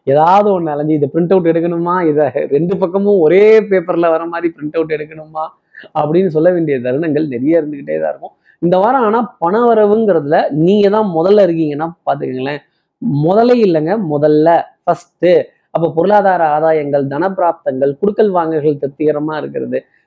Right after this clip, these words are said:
சந்தோஷமான விஷயங்கள், எதிரிகளுக்கு சவால் விடக்கூடிய தருணங்கள்,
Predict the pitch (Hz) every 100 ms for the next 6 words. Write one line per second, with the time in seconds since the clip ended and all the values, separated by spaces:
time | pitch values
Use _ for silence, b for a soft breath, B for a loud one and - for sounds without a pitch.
0 | _ 175 190 202 214 208 214 175 - 151
1 | 156 170 190 247 233 214 175 160 175 180
2 | 214 208 185 165 160 143 135 139 135 143
3 | 143 139